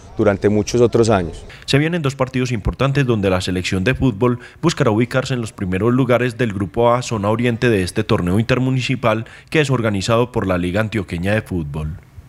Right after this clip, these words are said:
Speaker 1: Jugamos dentro de dos semanas durante el municipio de San Luis, que en este momento está de segundo, nos lleva dos puntos de ventaja, y cerramos con San Vicente de locales, que es donde queremos ratificar nuestra clasificación,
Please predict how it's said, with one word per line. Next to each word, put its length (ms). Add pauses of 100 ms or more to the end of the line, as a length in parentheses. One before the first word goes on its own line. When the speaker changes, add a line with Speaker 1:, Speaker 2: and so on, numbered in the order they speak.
(100)
Speaker 1:
Jugamos 720
dentro 320
de 140
dos 160
semanas 720
durante 320
el 60
municipio 380
de 60
San 200
Luis, 300
que 60
en 60
este 120
momento 300
está 220
de 60
segundo, 580 (360)
nos 140
lleva 160
dos 160
puntos 320
de 100
ventaja, 540 (500)
y 160
cerramos 680
con 260
San 220
Vicente 640
de 140
locales, 580 (120)
que 120
es 60
donde 200
queremos 500
ratificar 460
nuestra 280
clasificación, 840